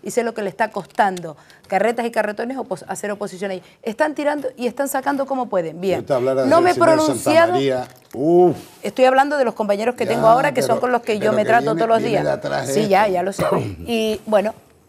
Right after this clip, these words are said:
Speaker 1: y no me pronuncio de lo que le pueda venir a Alberto, porque no es responsabilidad mía. Y yo no voy a enjuiciar a nadie, a nadie. Al compañero Casimiro. El compañero Casimiro fuimos compañeros en la Ejecutiva Regional, los dos,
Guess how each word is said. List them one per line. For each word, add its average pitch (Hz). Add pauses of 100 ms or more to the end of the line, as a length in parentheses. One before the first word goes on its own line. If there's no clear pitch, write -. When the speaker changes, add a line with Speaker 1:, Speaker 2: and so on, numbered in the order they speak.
(260)
Speaker 1:
y 277
no 302
me 349
pronuncio 330
de 269
lo 247
que 247
le 220
pueda 294
venir 277
a -
Alberto, 285
porque 247
no 269
es 269
responsabilidad 214
mía. 151 (260)
Y 240
yo 339
no 254
voy 277
a 269
enjuiciar 226
a 214
nadie, 165 (140)
a 240
nadie. 147 (920)
Al 208
compañero 247
Casimiro. 214
El 180
compañero 214
Casimiro 285
fuimos 269
compañeros 214
en 196
la 185
Ejecutiva 208
Regional, 226
los 247
dos, 269